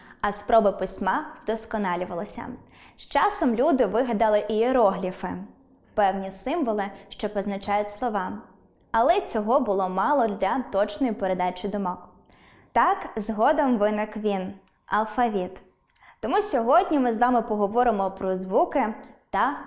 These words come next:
букви. Алфавіт — це розташовані в певному порядку букви. Також алфавіт називають азбукою та абеткою.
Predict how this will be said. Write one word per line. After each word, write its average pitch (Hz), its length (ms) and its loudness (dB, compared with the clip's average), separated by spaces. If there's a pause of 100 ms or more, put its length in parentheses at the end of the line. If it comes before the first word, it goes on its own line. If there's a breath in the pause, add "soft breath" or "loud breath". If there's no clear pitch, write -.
букви. 185 460 -6 (840 loud breath)
Алфавіт — 226 580 2 (220)
це 247 300 2
розташовані 254 760 2
в - 120 -10
певному 247 540 4
порядку 185 540 -2
букви. 196 400 -4 (720 soft breath)
Також 240 340 2 (140)
алфавіт 220 500 0
називають 214 560 2 (120)
азбукою 202 720 0 (200)
та 185 200 -2
абеткою. 202 680 -2